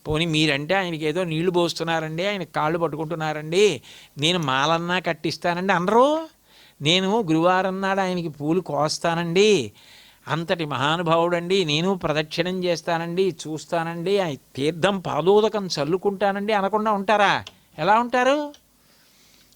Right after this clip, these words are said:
గురువుల యొక్క అనుగ్రహం, శంకర భగవత్పాదుల యందు భక్తి సమస్త దేవతల యందు ఉన్న భక్తియే. గురుభక్తి,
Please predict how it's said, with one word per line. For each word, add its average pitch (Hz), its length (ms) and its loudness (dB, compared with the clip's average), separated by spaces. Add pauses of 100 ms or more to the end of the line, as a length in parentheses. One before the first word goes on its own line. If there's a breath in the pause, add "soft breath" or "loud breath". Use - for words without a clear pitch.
(140)
గురువుల 208 540 4
యొక్క 247 400 2
అనుగ్రహం, 208 640 2
శంకర 208 540 0
భగవత్పాదుల 208 960 2
యందు 185 400 0
భక్తి 269 800 2 (1500 soft breath)
సమస్త 208 880 0
దేవతల 185 540 2
యందు 156 320 -2
ఉన్న 147 320 -4
భక్తియే. 131 1160 0 (120)
గురుభక్తి, 160 1080 2